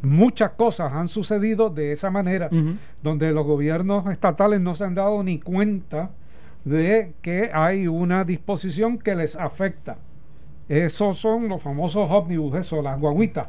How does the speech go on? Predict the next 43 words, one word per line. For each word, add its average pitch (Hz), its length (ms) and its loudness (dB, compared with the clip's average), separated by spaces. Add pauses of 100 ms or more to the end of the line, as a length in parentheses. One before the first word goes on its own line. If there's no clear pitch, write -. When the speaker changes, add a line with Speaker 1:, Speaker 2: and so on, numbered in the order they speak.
(340)
Speaker 1:
<laughs> - 320 -4
Speaker 2:
Pero 226 160 10
de 220 60 6
Speaker 1:
Aquí 220 100 4
cabe, 226 180 4 (120)
Speaker 2:
ordinario, 277 140 0
Speaker 1:
cabe 220 180 2
Speaker 2:
lo, 220 100 2
Speaker 1:
todo, 196 300 0
¿no? 185 80 0
Speaker 2:
lo 190 100 0
que 185 80 -4
le 170 100 -2
cuelgan 202 500 0
son, 208 380 0
eh, 170 440 2 (100)
planteamientos 170 640 2
económicos 202 680 0
o, 156 60 2
o 165 60 2
presupuestarios, 156 600 0
más 165 100 2
Speaker 1:
Porque 127 140 -2
Speaker 2:
bien, 113 120 -2
¿no? 165 80 -2
Speaker 1:
tienen 175 240 0
que, 214 120 0 (160)
tienen 170 320 -2
que 208 140 -2
tener 156 340 -2
una 165 280 -2
tangencia, 139 520 -2
tiene 143 200 0
que 160 60 0
estar 170 200 -2
de 156 100 0
alguna 147 300 2
manera 156 380 2
ligado, 127 520 -4
pero, 160 440 0
eh, 135 340 -2 (400)
eh, 147 140 0
la, 139 180 4